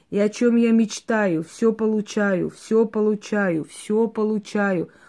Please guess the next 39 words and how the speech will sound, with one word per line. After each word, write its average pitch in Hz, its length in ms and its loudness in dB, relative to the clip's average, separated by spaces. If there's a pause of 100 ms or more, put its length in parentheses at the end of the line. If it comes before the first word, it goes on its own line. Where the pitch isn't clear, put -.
(120)
Услышь 214 600 -2
меня, 202 300 2
мироздание. 180 960 -2 (800)
Вы 185 100 -4
знаете, 233 300 0
я 190 80 0
щас 185 220 -8
читаю, 233 520 -4
меня 175 200 -4
аж - 260 -14 (720)
в - 140 -20
пот 190 260 -4
кинуло. 156 420 -6 (160)
<laughs> - 1500 -6
Бывает. 214 400 0
Но 202 120 -4
обычно 214 420 -2
у 208 40 2
меня 208 200 2
после 190 300 -8
такого 202 520 -4 (960)
жар, 214 520 0
холод, 233 460 -2
но 196 140 0
сегодня 202 340 -2
чё-то 175 280 -8
так - 280 -10
вспотела 160 640 -2
резко. 156 460 -8
А 156 40 -10
вообще 143 320 -8
я 165 120 -2
не 165 100 -4
потливый 160 440 -8
человек. 151 500 -12
Ну, 202 160 -6
в 175 200 -10
любом 180 320 -6
случае. - 380 -16